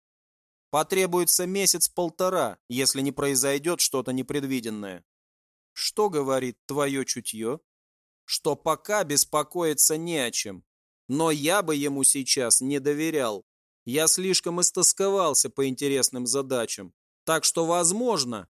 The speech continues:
это ничего значит лишь, что я найду желаемое и не умру в процессе.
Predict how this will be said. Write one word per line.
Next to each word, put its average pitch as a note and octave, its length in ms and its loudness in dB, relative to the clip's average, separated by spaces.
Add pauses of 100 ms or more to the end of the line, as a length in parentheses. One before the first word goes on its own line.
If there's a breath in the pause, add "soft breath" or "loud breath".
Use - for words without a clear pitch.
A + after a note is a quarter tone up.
это F3 280 -2
ничего G#3 640 0
значит E3+ 540 -2
лишь, B2 440 -6
что - 280 0
я F#3+ 160 4
найду F#3+ 540 -2
желаемое D#3+ 800 -2
и B3 200 -2
не C4 100 2
умру C#3+ 420 2
в - 80 -20
процессе. A#2 800 2